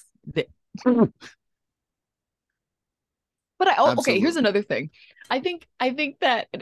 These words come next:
Speaker 1: I, I will definitely be like, "Fuck no." But, like, <laughs> I also think that just in general, like, I just feel like people may become a little bit more compassionate about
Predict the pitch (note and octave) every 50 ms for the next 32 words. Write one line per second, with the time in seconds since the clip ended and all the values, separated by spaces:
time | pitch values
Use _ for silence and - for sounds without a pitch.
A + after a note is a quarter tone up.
0 | - - F#3+ G3 G3+ - - _ F#3+ G#3 B3 C4 B3 A#3 A3 G#3+ F#3+ G3 F#3 F3+
1 | F#3 F3 - E3 E3+ - E3+ D#3+ D3 D3 D3+ - - _ _ _ _ _ _ _
2 | _ _ - F#3 E3+ - - D#3+ D3 D3+ D#3 F#3 D#4+ E4 - - G3 G3 F3+ F#3
3 | F#3+ G#3 - D#4 A#3 G#3+ - _ _ _ _ _ _ _ - - - B3 C4 C4+
4 | C#4 C4+ F#4+ F#4+ - - C#4+ C4 B3 C4 A3 A3 - C4+ - C#4 A#3+ A3 D#3+ -
5 | F3+ D#3+ D#3+ F3+ F#3+ F#3+ G3+ G#3+ G#3+ A3+ B3+ C4 - G3 E3+ E3 D3+ E3 - _
6 | _ _ _ _ _ _ - F3+ F3 F#3+ F3 - G3 F3+ F3 F3 - G3+ F3+ -
7 | F3+ F3 E3+ E3 D3+ D#3+ E3 D#3+ - - F3 D3+ D3 C#3+ D#3+ E3 E3+ E3 D#3+ D#3
8 | C#3+ - D#3+ D#3+ D3+ C#3+ C#3+ D3 C#3+ C#3+ C#3+ C#3 C#3 C#3+ D3+ - _ _ _ _
9 | _ _ _ - _ _ _ _ _ _ _ _ _ _ _ _ G#3 F3 E3 E3+
10 | F#3 D#3+ D#3+ E3+ - - F3 D#3+ D3+ D3+ - - D3 C#3+ C#3 C#3+ C3 B2+ C3+ C#3
11 | C#3+ C#3+ - _